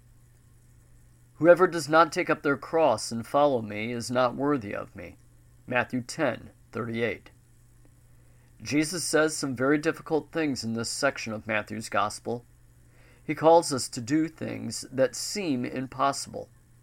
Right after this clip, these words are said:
When Jesus calls us to do impossible things, it is tempting to want to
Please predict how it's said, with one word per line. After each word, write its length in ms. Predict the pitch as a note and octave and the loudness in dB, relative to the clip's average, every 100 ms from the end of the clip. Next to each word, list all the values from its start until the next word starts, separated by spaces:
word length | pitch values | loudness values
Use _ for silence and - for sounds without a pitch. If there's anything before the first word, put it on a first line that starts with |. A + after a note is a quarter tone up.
| - - - - - - | -20 -20 -20 -20 -20 -4
When 160 | C#3+ D#3 | 0 2
Jesus 380 | C3+ G#3 A#3 G#3+ | 2 0 -2 -8
calls 540 | - - E3+ F3 - | -8 0 2 2 -2
us 340 | - A#2 A2 - | -4 -2 -4 -8
to 120 | A#2+ | -4
do 200 | C3+ D3 | 0 2
impossible 580 | C3 C3+ D3+ - - A2+ | 0 0 0 0 -6 -10
things, 500 | - G2 G2+ A2 - - - | -10 -10 -10 -12 -14 -20 -10
it 140 | - E3 | -4 -2
is 120 | D3+ | -2
tempting 600 | - G3+ G#3+ - B2+ C3 | -4 -4 -4 -4 -6 -6
to 100 | - | -4
want 300 | C3 C3 | -2 -2
to 100 | - | -2